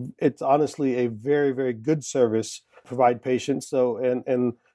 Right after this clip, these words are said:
so I want, I want us to come back to, to, to some verbal skills on how we get hygienists to do fluoride, to get them to understand, because we, we went through that struggle a little bit in the beginning,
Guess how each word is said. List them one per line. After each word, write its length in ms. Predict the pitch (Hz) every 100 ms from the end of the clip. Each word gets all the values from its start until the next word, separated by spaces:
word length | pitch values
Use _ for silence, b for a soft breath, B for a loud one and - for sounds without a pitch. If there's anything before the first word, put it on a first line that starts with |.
| _
so 120 | 151
I 100 | 135
want, 180 | 139 156
I 160 | 127
want 180 | 147 165
us 120 | 170 -
to 80 |
come 200 | 190 165
back 240 | 143 139 -
to, 80 | 135
to, 220 | - 135 127
to 120 | 135
some 220 | - 131
verbal 280 | 139 143 143
skills 420 | 135 - 135 131
on 120 | 127
how 180 | 113 135
we 140 | 131 127
get 160 | 135
hygienists 500 | 107 135 127 123 -
to 60 | 131
do 180 | 120 127
fluoride, 560 | - 135 123 117 135 - _
to 80 | -
get 200 | 127 127
them 140 | 139 123
to 60 |
understand, 580 | 123 120 - 143 135 120
because 240 | 117 131
we, 300 | 120 139 147
we 160 | 143 139
went 240 | 143 135
through 80 | 143
that 220 | 135 135
struggle 440 | - 151 127 127 120
a 0 |
little 240 | 120 123
bit 160 | 117 120
in 80 | 117
the 60 |
beginning, 560 | 113 117 135 131 123